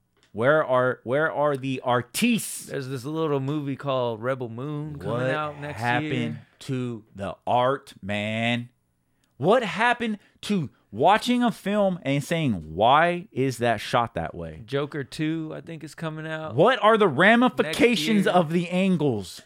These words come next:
Speaker 1: Eddie? What are the
Speaker 2: What
Speaker 1: angles?
Speaker 2: does it all
Speaker 1: <laughs> Man.
Speaker 2: mean?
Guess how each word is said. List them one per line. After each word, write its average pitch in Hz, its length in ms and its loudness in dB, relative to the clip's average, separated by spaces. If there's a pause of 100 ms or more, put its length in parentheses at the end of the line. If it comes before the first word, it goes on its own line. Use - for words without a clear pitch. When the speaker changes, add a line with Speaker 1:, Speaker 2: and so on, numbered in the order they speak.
Speaker 1:
Eddie? 104 380 -4 (560)
What 208 420 4
are 247 260 8
the 240 160 2
Speaker 2:
What - 120 4
Speaker 1:
angles? 247 420 6
Speaker 2:
does 180 40 -2
it 175 180 4
all 175 500 4
Speaker 1:
<laughs> 147 60 -6
Man. 156 80 -2
Speaker 2:
mean? 214 920 4